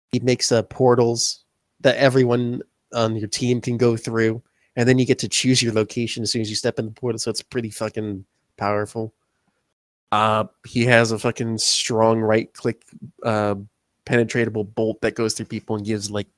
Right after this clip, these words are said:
I think the base is thirteen percent more damage, but you can increase that with passives. Uh, he can turn people into sheep with a s-, short delay. It's like, uh, the Petrify from Sirius.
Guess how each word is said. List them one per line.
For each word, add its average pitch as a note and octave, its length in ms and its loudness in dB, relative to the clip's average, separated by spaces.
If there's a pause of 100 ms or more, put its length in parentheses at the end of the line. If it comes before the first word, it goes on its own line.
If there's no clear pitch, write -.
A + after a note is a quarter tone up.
(580)
I - 80 -2
think C#3+ 220 2
the B2+ 60 2
base A#2 360 0
is - 120 -6
thirteen B2 400 -4
percent C3 320 -2
more C3 160 -2
damage, C3 320 -4
but A#2 120 -8
you A2 80 -12
can G#2+ 120 -12
increase A2 360 -8
that - 180 -6
with A2 180 -12
passives. A#2+ 680 -6 (760)
Uh, A2 400 2
he A#2 180 -2
can A#2 200 -4
turn C3 300 0
people B2+ 320 -4
into A#2 200 -4
sheep - 540 -4
with G#2+ 180 -10
a G#2 40 -6
s-, - 400 -4
short A#2 340 -4
delay. G#2+ 500 0
It's - 240 -6
like, G#2 280 -6
uh, G2+ 100 -2
the G2+ 120 -8
Petrify G#2 580 -6
from G2 260 -14
Sirius. G2+ 640 -6